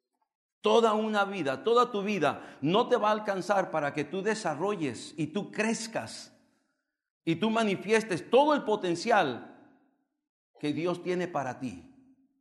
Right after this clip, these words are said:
que Dios quiere que tú hagas, que Dios quiere que tú alcances,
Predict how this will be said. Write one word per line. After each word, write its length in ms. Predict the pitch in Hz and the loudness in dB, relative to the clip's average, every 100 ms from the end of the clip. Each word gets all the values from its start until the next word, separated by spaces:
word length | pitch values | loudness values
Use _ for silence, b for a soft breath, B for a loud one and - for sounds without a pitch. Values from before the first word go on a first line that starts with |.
| _ _ _ _ _ - | _ _ _ _ _ -8
que 120 | 127 | -2
Dios 240 | 147 165 | 0 0
quiere 260 | - 185 175 | -2 -2 -2
que 100 | 147 | -4
tú 220 | 160 156 | -2 -2
hagas, 560 | 165 127 95 - - _ _ _ _ _ _ _ _ _ | -4 -8 -14 -18 -20 _ _ _ _ _ _ _ _ _
que 140 | 147 | -2
Dios 260 | 143 170 170 | 0 0 0
quiere 260 | 180 175 | 0 0
que 120 | 170 139 | -2 -2
tú 480 | 160 165 160 - 131 | 2 2 2 -4 -4
alcances, 1400 | 127 127 - - 135 123 - 98 87 - - - _ | -2 -4 -8 -8 -6 -6 -8 -12 -16 -18 -18 -20 _